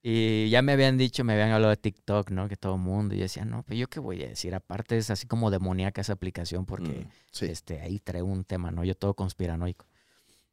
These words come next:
Speaker 1: Y, pero ya cuando ya no había comida, ya estaba yo muy delgado y no había chamba, yo dije, "Pues, a ver qué hago, cabrón". Entonces grabé unos cinco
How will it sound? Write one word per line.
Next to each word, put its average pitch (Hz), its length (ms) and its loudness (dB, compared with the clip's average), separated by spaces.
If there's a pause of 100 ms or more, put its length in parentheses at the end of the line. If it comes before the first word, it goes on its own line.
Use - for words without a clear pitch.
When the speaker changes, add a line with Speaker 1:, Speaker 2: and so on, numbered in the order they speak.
(460)
Speaker 1:
Y, 98 260 -2
pero 87 160 -6
ya 82 180 -6
cuando 139 280 -2
ya 98 380 0
no 101 180 0
había 98 220 2
comida, 120 540 6
ya 98 80 0
estaba 87 200 -4
yo 98 120 0
muy 110 180 4
delgado 120 420 6
y 117 40 4
no 107 100 4
había 101 180 4
chamba, 101 440 0
yo 98 100 0
dije, 95 260 -2
"Pues, 87 300 -10
a 78 100 -6
ver 82 180 -8
qué - 180 -16
hago, - 300 -14
cabrón". - 280 -16
Entonces 92 240 -4
grabé 98 360 4
unos 110 240 2
cinco 110 600 4